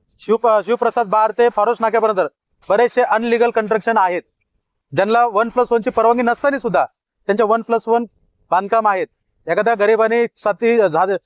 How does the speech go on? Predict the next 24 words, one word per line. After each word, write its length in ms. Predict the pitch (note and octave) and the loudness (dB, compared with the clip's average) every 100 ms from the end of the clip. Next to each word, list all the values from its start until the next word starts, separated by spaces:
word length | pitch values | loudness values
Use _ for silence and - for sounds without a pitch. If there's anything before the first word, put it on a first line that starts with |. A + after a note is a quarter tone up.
| _ - | _ -6
साधी 240 | F#3+ G#3+ | -4 -2
झोपडी 340 | C3+ F3+ B3 | -2 -2 0
जरी 180 | A#3+ B3 | 2 2
बांधली 280 | A#3 A#3 B3+ | 2 0 -2
ना, 180 | G3+ F3 - _ _ _ - | 0 -2 -4 _ _ _ -2
तर 60 | |
ते 60 | G3+ | -2
तोडायला 600 | G#3 G#3+ A3+ A3+ B3 B3+ - - _ | 2 2 2 2 2 0 -6 -20 _
नगरपालिकेचे 580 | F3 G#3 A#3 A#3 A3+ A3+ | -2 0 0 0 -2 0
अतिक्रमणवाले 540 | A3 A#3 A3 A3 A3 G#3 | -2 0 0 2 0 0
जातात. 280 | F#3+ E3+ - _ _ _ | 0 -2 -6 _ _ _
मग 80 | F#3 | -2
यांच्या 200 | G3+ A#3 | 0 0
डोळ्यात 240 | A3 A#3 | 2 2
देखत 260 | A#3+ B3+ G#3 | 2 0 0
हे 80 | A3+ | 0
जे 80 | B3 | 0
होतंय 460 | G3+ G3 A#3 F3+ - _ - | 0 0 0 0 -6 _ -6
आणि 120 | E3+ | -4
झालेलं 360 | C#3+ F3+ A3 C4 | -2 0 2 2
बांधकाम 320 | B3 A3 A3 | 0 0 -4
आहे, 100 | F#3 - - | -4 -10 -10
ते 40 | G3 | -2
का 160 | A3 | -2